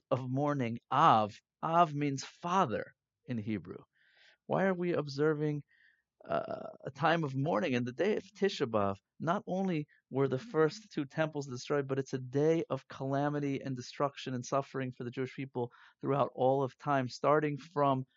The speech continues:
the day when the spies came back to Moses in the desert and gave a bad report about the land of Israel. From that day on, it was reserved as a day of tears and suffering.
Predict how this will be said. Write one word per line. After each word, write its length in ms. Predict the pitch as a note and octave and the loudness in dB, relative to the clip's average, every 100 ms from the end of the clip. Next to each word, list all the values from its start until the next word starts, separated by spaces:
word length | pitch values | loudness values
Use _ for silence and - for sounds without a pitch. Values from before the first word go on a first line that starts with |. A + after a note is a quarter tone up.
| _ - | _ -6
the 100 | B2 | -2
day 280 | C3+ C#3 | 2 4
when 160 | C3+ C3 | 4 0
the 80 | A#2 | -4
spies 800 | - - C#3 C3+ C3+ C3+ C#3+ - _ _ _ | -6 -2 4 6 6 4 -2 -10 _ _ _
came 200 | - B2+ | -4 -2
back 320 | B2 B2+ B2 - | 2 4 2 -2
to 120 | B2+ | -4
Moses 600 | B2 B2+ B2+ B2 A#2+ - _ - | 0 0 0 0 -2 -6 _ -8
in 120 | A#2+ | -6
the 80 | A#2 | -2
desert 440 | A#2+ B2 A#2+ A2+ - | 2 4 4 0 -2
and 140 | A#2+ B2 | -8 -2
gave 200 | B2+ A#2+ | 0 0
a 60 | |
bad 400 | A#2 C3 B2+ C3 | 0 4 8 8
report 520 | B2 A#2 _ C3 A#2+ - | 4 -4 _ 2 2 0
about 280 | B2 A2 - | -2 -2 0
the 80 | A2+ | -2
land 280 | B2 A#2+ | 0 -2
of 100 | G#2+ - | -2 -2
Israel. 500 | C#3 C#3+ C#3+ C3+ C3+ - _ - | -4 -2 0 0 -2 -12 _ -6
From 200 | B2+ B2 | -4 2
that 280 | C3 C3+ - | 4 4 2
day 180 | C3 | 0
on, 280 | B2 B2 B2 | 0 -2 -2
it 80 | D#2+ | -4
was 160 | A2 A2+ | -6 -6
reserved 480 | A2 A#2+ B2 A#2+ | -4 2 2 2
as 120 | A2+ A2 | 0 -6
a 60 | |
day 360 | A2 A#2+ A2 A2 | -2 2 2 2
of 200 | A#2 G#2 - _ _ - | -2 -8 -10 _ _ -6
tears 320 | C#3 B2 A#2 | 0 0 0
and 120 | A#2+ | -6
suffering. 540 | - B2 A#2+ A#2 F#2 | -2 -2 0 -4 -4